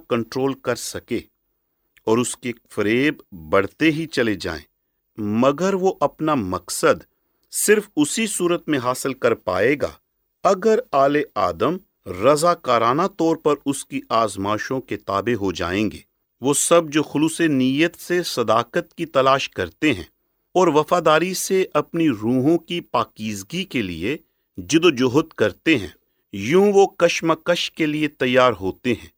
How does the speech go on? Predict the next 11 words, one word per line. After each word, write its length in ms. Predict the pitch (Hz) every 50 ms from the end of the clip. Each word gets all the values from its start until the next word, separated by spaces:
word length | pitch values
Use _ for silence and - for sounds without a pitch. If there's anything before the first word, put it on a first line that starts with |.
| _ _ _ _ _ _ _
اور 140 | - 165 165 -
انہیں 340 | - 160 156 156 165 175 175
خداوند 680 | 160 - - 123 117 120 120 127 131 135 151 165 170 156 - _
کی 500 | - 160 165 165 165 160 143 131 113 117
یقینی 500 | 120 - _ - 131 135 139 147 156 151
پناہ 420 | 151 _ 120 113 113 127 131 127 117 -
حاصل 320 | 104 104 - - - 98 87 - -
ہوگی۔ 260 | 117 110 87 80 71 - _ _ _ _ _ _ _ _ _ -
مکاشفہ 420 | 98 - - 110 113 - - 113 104 - _
تین 420 | 143 147 151 156 156 156 143 127
دس، 340 | 143 135 110 - - - -